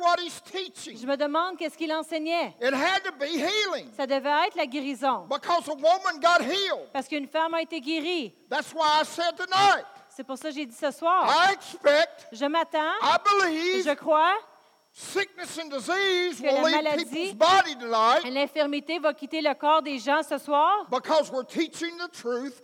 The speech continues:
Speaker 1: of God's word.
Speaker 2: Parce qu'on enseigne la vérité de la parole de Dieu.
Speaker 1: And th-, there was this woman there.
Speaker 2: Et il y avait cette femme qui était là.
Speaker 1: She had a, a, a, it didn't say she had a spirit from God.
Speaker 2: Ça n'a pas dit qu'elle avait un esprit de Dieu.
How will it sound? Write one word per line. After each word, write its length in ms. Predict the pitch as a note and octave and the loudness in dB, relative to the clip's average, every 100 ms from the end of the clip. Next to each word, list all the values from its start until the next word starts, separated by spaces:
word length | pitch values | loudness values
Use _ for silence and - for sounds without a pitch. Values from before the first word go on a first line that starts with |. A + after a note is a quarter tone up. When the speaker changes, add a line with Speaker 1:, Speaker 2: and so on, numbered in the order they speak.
| - | -6
Speaker 1:
of 220 | B3+ C#4+ | -2 -2
God's 320 | G#3+ B3 C#4+ | 2 0 0
word. 340 | C#4 G#4+ G#4+ D4+ | -2 4 6 6
Speaker 2:
Parce 160 | B3 | 4
qu'on 160 | - C4+ | -2 -2
enseigne 360 | C4+ B3+ D4 D#4+ | -2 0 -2 0
la 120 | C4+ | -4
vérité 440 | A#3+ C#4+ C#4 D4+ | -4 -8 -6 -6
de 80 | D4 | -2
la 140 | C#4 | -2
parole 380 | C4+ C4+ C4 C#4 | 0 -2 -2 -2
de 80 | C#4 | -4
Dieu. 460 | A3+ C4+ F#4+ B3 E3 _ - | -8 -4 -4 -4 -8 _ -2
Speaker 1:
And 220 | C#4+ D4 | 0 0
th-, 340 | C#4 - G3 | -4 -6 -8
there 220 | C#4+ D4 | 2 2
was 200 | D4 C#4 - | 2 -6 -8
this 220 | F4+ B3+ | -12 -12
woman 640 | G#3 A#3 D#4 F4 D#4+ A3+ | -8 2 2 2 -4 -6
there. 240 | G3 F3+ - - - | -2 -4 -4 -14 -8
Speaker 2:
Et 120 | C4+ | -6
il 60 | |
y 60 | C4 | -2
avait 220 | C4+ C4 | 0 -2
cette 240 | C4 D4 - | -4 -6 -6
femme 340 | D4+ E4 F#4+ | -4 -2 -4
qui 140 | C#4+ | -6
était 220 | C4 C4 A#3 | -6 -4 -4
là. 100 | A3 G#3+ | -4 -4
Speaker 1:
She 120 | D4+ | -4
had 240 | A#3+ D#4 | 0 2
a, 220 | C#4+ B3 F3 - - | 4 2 0 -14 -10
a, 200 | G#3 G3 - | -4 -4 -6
a, 100 | G3 _ - - - | -14 _ -20 -12 -6
it 160 | A3 | -6
didn't 240 | D4 E4+ E4 | -6 -10 -10
say 320 | - E4+ F4 | -2 0 0
she 240 | - D#4 | -4 -6
had 220 | B3+ D4 | 0 0
a 80 | C4 | 0
spirit 720 | - - - - D#4 D4+ C4+ | -4 -12 -18 -12 -8 -6 -6
from 280 | - C4 A#3+ | -12 -16 -10
God. 600 | A3 D#4+ D4 G3+ B3+ B3+ | -2 4 4 4 0 -6
Speaker 2:
Ça 80 | C4+ | -4
n'a 80 | B3+ | -4
pas 160 | B3+ C#4 | -2 -4
dit 160 | C4+ | -4
qu'elle 140 | D#4+ C#4 | -4 -2
avait 160 | B3 | -2
un 140 | C#4 C4 | -2 -2
esprit 440 | B3+ - B3 D4+ | -6 -6 -10 -4
de 100 | A#3+ | -4
Dieu. 560 | - B3+ F#4+ E4 D#4 | -4 -4 0 0 -2